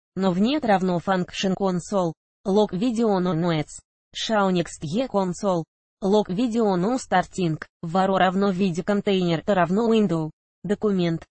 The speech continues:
Create элемент Script N равно Desktop равно равно девиз нижнее подчеркивание T Y P E.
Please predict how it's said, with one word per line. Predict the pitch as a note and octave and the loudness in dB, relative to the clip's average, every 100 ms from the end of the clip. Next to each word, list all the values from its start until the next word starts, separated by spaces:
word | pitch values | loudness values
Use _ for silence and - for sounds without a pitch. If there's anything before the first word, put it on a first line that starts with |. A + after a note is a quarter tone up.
| _ - | _ -2
Create | G#3 G3+ F#3+ | 0 0 0
элемент | F#3+ A3+ D4 | 0 2 0
Script | - - F3+ G#3 - - | -4 -6 -4 -4 -4 -4
N | G3 | 0
равно | F3+ E3+ A3 D4 | 0 0 0 -2
Desktop | D#3+ F3 - - C#4 - | -4 -8 -8 -4 -2 2
равно | F#3+ G3 G3 | 0 2 0
равно | G3 G3 G3+ | 0 0 0
девиз | F#3+ G#3 G3+ - | 0 0 -2 -2
нижнее | G#3+ F#3+ G3 | -2 0 0
подчеркивание | F#3 F3+ - - A3+ B3 A#3 G#3+ G3+ | 2 0 -2 -8 -6 -4 -2 0 0
T | F3 G#3+ | -2 -2
Y | G3 B3 | 0 0
P | A#3+ | -2
E. | G#3+ F#3 E3 | -4 -4 -6